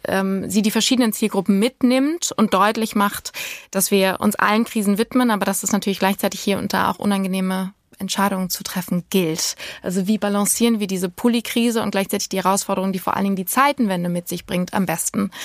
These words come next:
ohne die Bevölkerung zu verlieren oder bestimmte Gruppen in der Bevölkerung zu verlieren, die das Gefühl haben,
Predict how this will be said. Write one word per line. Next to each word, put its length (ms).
ohne 200
die 100
Bevölkerung 580
zu 120
verlieren 360
oder 160
bestimmte 340
Gruppen 300
in 80
der 80
Bevölkerung 540
zu 100
verlieren, 340
die 100
das 160
Gefühl 340
haben, 260